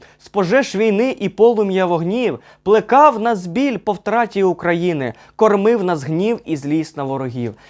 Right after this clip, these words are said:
Боже, панство, моєму диву немає кінця. І це ще не все. Після славну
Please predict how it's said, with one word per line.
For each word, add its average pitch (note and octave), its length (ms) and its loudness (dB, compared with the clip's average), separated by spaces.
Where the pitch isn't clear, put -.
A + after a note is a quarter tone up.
Боже, E3 300 0
панство, F3+ 560 0
моєму F3+ 400 0
диву G3 360 0
немає C#3+ 400 -4
кінця. A#2+ 540 -10
І A#3 140 0
це C4 280 2
ще D4+ 180 -2
не E4 140 2
все. B3+ 600 0
Після E3+ 540 -2
славну B2 840 0